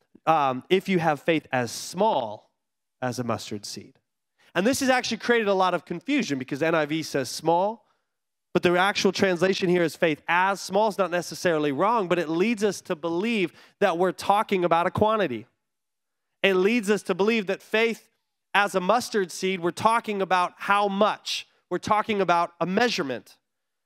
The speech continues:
But here, Jesus is actually saying faith like. I want you to be like a mustard seed. I want you to have faith like that, faith as a grain of mustard. And if you do, you will say to this mountain, "Move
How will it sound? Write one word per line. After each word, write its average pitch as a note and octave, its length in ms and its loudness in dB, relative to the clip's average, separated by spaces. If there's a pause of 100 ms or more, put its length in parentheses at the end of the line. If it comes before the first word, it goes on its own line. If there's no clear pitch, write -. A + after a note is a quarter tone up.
(120)
But D#3+ 100 -2
here, A#3+ 280 2
Jesus G3 440 -6
is D#3 60 -6
actually A3+ 340 0
saying E3+ 300 -2
faith F#3 320 -8
like. F3 400 -4 (640)
I F#3 60 2
want G#3 220 0
you G#3+ 60 -6
to G3+ 60 -2
be F#3+ 140 -2
like G3 280 0
a G3+ 60 0
mustard D#3 380 -6
seed. A2+ 260 -14 (640)
I F3 60 2
want G#3 200 0
you G#3 40 -4
to G3+ 60 0
have G3 220 0
faith G3 300 0
like F#3 400 0
that, C#3+ 280 -4
faith G3 240 0 (120)
as G3+ 400 2
a E3+ 80 -4
grain E3+ 240 0
of D3+ 100 -2
mustard. E3+ 400 -2 (420)
And F3+ 80 -2
if D#3+ 80 -4
you G3 120 0
do, B3 260 2
you G#3 220 -4
will A3 100 2
say A#3+ 260 -2
to A#3+ 60 -2
this F#3+ 240 -6
mountain, F#3 440 -6 (140)
"Move A#3+ 560 0